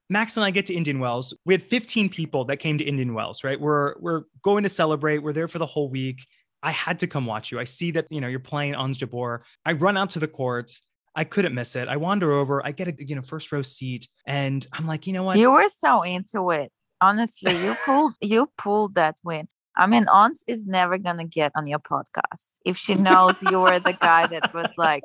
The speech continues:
Speaker 1: <laughs>
Speaker 2: cheering me on.
Speaker 1: I don't think so. Well, no, I don't know. I don't know. We're not gonna, <laughs> honestly, though, I was
Speaker 2: We just won't tell her. We won't tell her that that was you.
Speaker 1: Dash,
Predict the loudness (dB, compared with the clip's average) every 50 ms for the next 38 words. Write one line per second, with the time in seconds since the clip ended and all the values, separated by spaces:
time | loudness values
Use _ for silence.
0 | -10 -12 _ -8 -6 -4 -2 -2 -2 -2 -4 -6 -8 -6 -2 2 4 4 4 4
1 | 2 2 2 2 2 2 0 -2 -2 -2 -2 -2 -2 -2 -4 -6 -6 -4 -2 -2
2 | -2 -2 -2 0 2 2 2 2 0 -2 -2 -4 -4 -6 -8 -8 -4 -4 -2 0
3 | 2 2 2 2 0 0 -2 -2 -2 -2 -2 -2 -4 -4 -8 -8 -6 -2 0 -2
4 | -2 -2 -4 -10 -10 -14 -20 -18 -18 -18 -20 -6 0 2 2 4 4 2 2 0
5 | 2 2 2 2 0 0 0 0 -2 -4 -6 _ _ -4 0 2 4 2 4 4
6 | 2 0 0 2 4 6 6 6 6 2 -2 -2 2 4 4 4 4 0 -2 -6
7 | -6 -6 -8 -8 -10 -8 -8 -6 -2 -2 -2 -2 -2 -4 -6 -6 -6 -4 -4 -4
8 | -4 -4 -2 -2 -4 -4 -4 _ _ -4 -4 -4 -4 _ -12 -14 -14 -14 -14 -10
9 | -10 -8 -10 -10 -14 _ _ -2 0 0 0 -2 -6